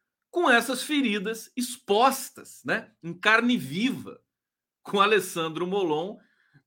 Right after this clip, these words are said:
é, não abrindo mão da candidatura ao Senado Federal, de-, mesmo depois do pedido do Marcelo Freixo. Eu fico me perguntando, fico me perguntando,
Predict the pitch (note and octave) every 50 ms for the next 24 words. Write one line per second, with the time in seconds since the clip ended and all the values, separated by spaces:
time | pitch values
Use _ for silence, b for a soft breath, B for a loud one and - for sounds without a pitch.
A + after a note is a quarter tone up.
0 | _ _ - D3 D3 D3 D3 - - C#3+ D3+ D#3 F3+ A3 C4 C#4+ C#4 A3+ E3+ D3+
1 | - F#3 F#3 F3 D#3+ D3+ D3 D3 D3+ C#3+ C#3 C#3 C#3+ C#3 C3+ C3+ C3 C3+ B2+ B2+
2 | B2+ B2+ B2 B2 A2+ A2 G2+ F#2+ - _ _ _ _ _ _ _ _ _ _ _
3 | _ - - B3 A3+ G3 - F#3 E3 D#3 D3 C#3+ C3+ A#2+ - D3+ D#3 D#3 D#3 C#3+
4 | C#3 D#3 G3 A3+ A3+ - _ _ _ _ _ _ _ _ - C#3 G#3+ B3+ A#3+ G#3+
5 | A3+ C#4+ D#4+ E4+ E4 C#4 C4 C4 B3+ C4+ A3+ A#3 G3 F#3 - - F3+ G3+ A3+ A3
6 | G3 E3 E3+ F#3+ F#3 F#3 F#3 D3+ B2 A#2+ D3+ F#3+ F3 D3+ C3+ B2 C#3+ C#3 C#3 C3
7 | B2+ - E3 D#3+ C#3+ A#2+ - - - E3+ A3+ - - - _ _ _ _ _ _
8 | _ _ _ _ _ _ _ _ _ _ _ _ _ _ _ - D4+ C#4+ C#4+ -
9 | D#4 D4+ D#4 C#4+ C#4 C#4 C4+ C#4 A3+ G#3 F3 C#3+ C#3+ D3 C3 B2 - - F#3 F#3+
10 | F3 C3+ A#2 - - - _ _ _ _ _ _ - - A3 - A3 G3 F3 -
11 | D#3+ C3 A#2+ A#2 A2+ A2+ D#3 D#3+ D3 B2 A#2